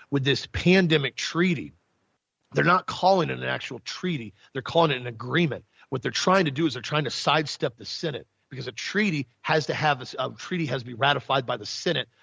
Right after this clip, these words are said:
before it can basically go into any type of law and be signed. And so what they're doing now, they're doing this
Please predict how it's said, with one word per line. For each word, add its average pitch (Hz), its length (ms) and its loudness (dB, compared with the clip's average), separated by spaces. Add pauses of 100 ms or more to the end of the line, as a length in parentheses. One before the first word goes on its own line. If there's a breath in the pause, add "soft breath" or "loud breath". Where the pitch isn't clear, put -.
before 143 240 -4
it 110 80 -10
can 131 80 -10
basically 131 340 -4
go 127 260 -2
into 120 240 -8
any 135 120 0
type 123 220 0
of 113 120 -12
law 143 140 6
and 123 60 -2
be 113 60 -8
signed. 135 460 2 (240 loud breath)
And 135 100 -2
so - 80 0
what 120 80 2
they're 127 100 0
doing 156 340 4
now, 123 180 4
they're 123 100 0
doing 143 380 2
this 127 200 -2